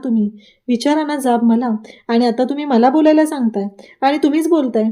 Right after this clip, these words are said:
मला एकदा बोलू तरी द्या, नक्की काय मला बोलायचंय ते तरी कळेल तुम्हाला," असं म्हणत काव्या बोलायला सुरुवात करते. काव्या म्हणत असते की "मला एकदा बोलू द्या,"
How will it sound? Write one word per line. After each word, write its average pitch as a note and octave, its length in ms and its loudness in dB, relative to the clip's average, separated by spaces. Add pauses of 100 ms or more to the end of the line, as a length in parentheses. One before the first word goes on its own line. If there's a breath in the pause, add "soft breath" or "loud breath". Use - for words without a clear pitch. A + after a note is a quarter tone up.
(120)
मला B3+ 180 0
एकदा C#4+ 200 2
बोलू C4 320 0
तरी E4+ 180 4
द्या, D4+ 180 0 (180)
नक्की A#3 240 -2
काय C4+ 220 0
मला D4+ 220 -2
बोलायचंय A#3+ 480 0 (340 loud breath)
ते A3+ 140 4
तरी E4 140 4
कळेल D#4+ 320 0
तुम्हाला," C4+ 320 -4 (400 soft breath)
असं A#3+ 200 -2
म्हणत C4+ 400 -2
काव्या A3+ 380 0
बोलायला G#3+ 420 2
सुरुवात A#3 280 -2
करते. G3+ 360 -8 (420 soft breath)
काव्या G#3+ 240 2
म्हणत A3 280 4
असते A#3 320 0
की B3 120 -6
"मला A3+ 240 2
एकदा B3+ 240 -4
बोलू G#3+ 260 0
द्या," G3+ 200 -4